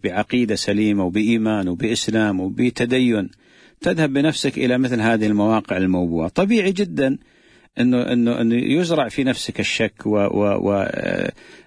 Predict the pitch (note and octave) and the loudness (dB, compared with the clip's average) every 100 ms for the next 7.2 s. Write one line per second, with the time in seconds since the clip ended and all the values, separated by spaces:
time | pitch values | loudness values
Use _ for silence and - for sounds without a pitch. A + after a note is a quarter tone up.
0 | - - - A2+ B2+ C#3+ G#2+ A2 G2+ G#2+ | -6 -2 0 2 0 0 -4 -4 -2 0
1 | G#2+ G2+ F#2+ - - D#3 - C3 - A2 | 2 0 -4 -6 -2 -2 -2 -4 -2 -2
2 | C3 B2 A2 G#2+ G#2 - G#2+ G2 F#2 - | 0 2 2 2 0 0 0 0 -2 -6
3 | - - C#3 D3+ - G#3+ D#3+ D3+ D#3 C#3 | -18 -4 0 0 2 0 2 0 -2 0
4 | D3+ E3+ C3+ B2 - - B2 F#3+ G3+ F3+ | -2 0 -2 -4 -8 0 0 2 0 -2
5 | - D3 - C#3 C3 - - - - - | -2 -4 -2 0 0 -2 -16 -20 -20 -12
6 | - D#3 F3+ E3 - D3+ F3 D#3 - D#3 | -2 0 0 -2 -2 0 2 0 0 0
7 | D#3+ | 0